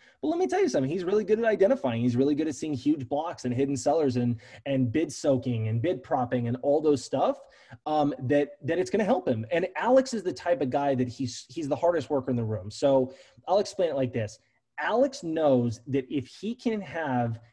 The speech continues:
an edge here, here, there, and, and there, he's gonna learn them all. He's not the type of guy that's just gonna learn A, B, and C. He wants to know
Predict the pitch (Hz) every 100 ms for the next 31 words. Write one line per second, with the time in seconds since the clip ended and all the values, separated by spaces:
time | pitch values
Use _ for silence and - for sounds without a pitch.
0 | _ 156 151 151 143 - - 175 190 185
1 | 165 156 165 120 139 143 156 - 139 139
2 | 147 131 127 127 196 254 - - 226 233
3 | 220 175 170 147 135 131 110 104 175 143
4 | 170 175 196 - 151 135 143 131 127 143
5 | 123 139 127 123 131 135 127 123 117 135
6 | 104 - 226 247 - 170 151